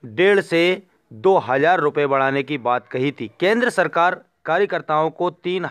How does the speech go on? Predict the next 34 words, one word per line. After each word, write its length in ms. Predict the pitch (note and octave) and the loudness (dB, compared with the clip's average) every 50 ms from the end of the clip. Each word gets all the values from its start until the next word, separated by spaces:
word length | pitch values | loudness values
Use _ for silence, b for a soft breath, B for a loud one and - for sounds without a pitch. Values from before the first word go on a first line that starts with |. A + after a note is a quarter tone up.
| - - | -8 -6
हज़ार 280 | A#2+ B2+ D3 E3 E3+ | -4 0 0 0 0
की 180 | E3+ F3 F3+ E3 | 0 -2 -2 0
जगह 320 | C#3 C#3+ C3+ C#3 D3+ D3+ D3+ | 0 0 0 2 2 0 0
साढ़े 360 | - - C3 B2+ C3+ C#3+ D3 C3+ | 0 0 0 2 2 2 0 -2
चार 340 | - - C#3 C#3 D#3 E3 D#3+ | -2 -2 0 2 2 2 2
हज़ार 340 | C#3+ C#3 C#3+ D#3 E3 E3 | 0 2 2 2 2 2
और 220 | - - D3+ D#3 C#3 | 0 0 -2 -2 -2
सहायिकाओं 540 | - - C3 C3 C#3 C#3 D3 D3 D3 D3+ D#3 | -2 -2 -2 0 0 0 0 0 0 0 0
को 200 | - D#3+ E3+ F3 | 0 0 0 0
डेढ़ 280 | D#3 C3 C3 C3+ C#3 C#3 | 0 0 0 0 0 -2
की 220 | C#3 - D3 D3+ C#3+ | -2 -2 -4 -4 -4
जगह 380 | A2+ B2+ B2 A#2+ C3+ C#3+ B2 B B B B B B - C#3 | -4 -4 -2 0 0 0 0 B B B B B B -8 -2
ढाई 260 | C3+ D3+ F3 G3 F3 | 0 2 2 2 2
हज़ार 240 | D3+ D3+ D3+ D#3 C#3 | 2 2 0 0 0
रुपये 320 | C3+ C#3 - D3 D3+ D#3 | -2 -2 -2 -2 -2 -2
दे 180 | B2 A2+ A#2+ A#2 | -2 -4 -6 -4
रही 200 | A2 A2+ A#2 B2+ | -4 -6 -6 -8
थी, 240 | A#2+ - C#3+ A2 b b b b b - | -8 -8 -8 -8 b b b b b -8
लेकिन 420 | - C3+ D#3 F#3+ G3+ G3 A3 G#3+ G3 | -4 0 2 2 2 2 0 0 0
प्रदेश 380 | D3+ D3 C3 A#2+ C#3+ C#3+ C#3 | 0 0 0 2 2 2 2
सरकार 460 | - - C#3+ C3+ B2 - D3+ D#3 E3 D3+ | 2 0 -2 -2 0 0 2 2 2 0
बढ़ा 300 | A#2+ G#2+ C3 C#3 D#3 E3+ | -2 -2 -2 0 2 2
हुआ 240 | E3 C#3+ C#3 D3+ D3 | 0 0 0 -2 -2
पैसा 440 | C#3+ - C3+ C3 B2+ - C#3+ D3+ D3 B B B B B - | -2 -2 -4 -4 -2 0 0 0 -2 B B B B B -8
नहीं 380 | C3+ C3 C3+ C#3 D3 E3 F#3 G3 | -6 -2 -2 0 2 2 2 2
दे 160 | D#3 D#3+ D#3+ D3 | 2 2 2 4
रही। 200 | C#3+ C#3 C#3+ C3 | 4 2 2 0
वित्त 260 | A2 A2+ D#3+ E3 - | 0 -4 -4 -4 -2
विभाग 400 | E3+ E3 D#3+ D#3 D#3 D#3+ D#3 _ - | 0 2 4 4 4 2 -2 _ -4
का 160 | D#3+ E3 E3 D#3+ | 0 0 0 0
तर्क 340 | D#3+ - C3+ C3 C3 - C#3 | -2 -4 -4 -4 -4 -2 -2
है 160 | C#3 D3 D#3+ | 0 0 0
कि 240 | D3+ D#3 F3+ F#3 F#3 F3 | -2 -2 -2 -2 -4 -4
सरकार 580 | - - D3+ C3+ C3 - - D#3 E3 E3+ D#3 | -4 -4 -2 -2 -2 -2 0 0 0 0 0